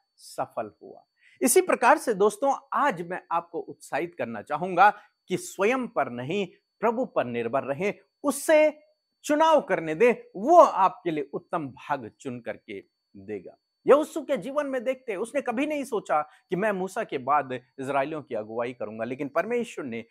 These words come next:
उसके लिए उत्तम भाग को चुन लिया। क्यों? क्योंकि वो परमेश्वर के लिए विश्वास योग्य था। यदि आप परमेश्वर के लिए विश्वास योग्य बने रहेंगे, उसके पीछे चलेंगे, तो निश्चय वो अपने बच्चों के लिए कभी भी घटी कमी नहीं करता, वो अपने बच्चों के लिए बेस्ट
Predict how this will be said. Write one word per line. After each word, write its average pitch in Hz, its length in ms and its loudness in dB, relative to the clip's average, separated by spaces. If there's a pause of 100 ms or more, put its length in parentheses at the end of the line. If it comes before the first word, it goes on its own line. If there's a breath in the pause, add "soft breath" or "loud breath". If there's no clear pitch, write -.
(140)
उसके 180 340 -10
लिए 110 260 -10 (180)
उत्तम - 280 -8
भाग 135 640 -12
को 101 280 -16
चुन 113 200 -12
लिया। 92 240 -14
क्यों? 135 280 -14
क्योंकि 107 600 -10
वो 113 180 -8
परमेश्वर 156 580 -6
के - 140 -14
लिए 113 100 -10
विश्वास 104 540 -12
योग्य 101 280 -16
था। - 220 -16 (220 soft breath)
यदि 208 180 2 (140)
आप 302 280 2
परमेश्वर 226 460 -4
के 196 120 -10
लिए 175 100 -4
विश्वास 151 520 -4
योग्य 127 260 -6
बने 127 260 -4
रहेंगे, 143 400 -2 (200 soft breath)
उसके 170 240 -4
पीछे 247 560 -2
चलेंगे, 156 480 -4
तो - 320 -8
निश्चय 143 540 -2
वो 120 180 -4
अपने 131 340 -10
बच्चों 143 400 -8
के - 140 -12
लिए 117 160 -8 (140)
कभी 175 220 -4
भी 165 140 -6
घटी 131 240 -10
कमी 117 260 -8
नहीं 160 220 -4
करता, - 540 2
वो 170 100 4
अपने 170 200 -2
बच्चों 247 400 0
के 247 100 -2
लिए 226 100 2
बेस्ट 147 560 0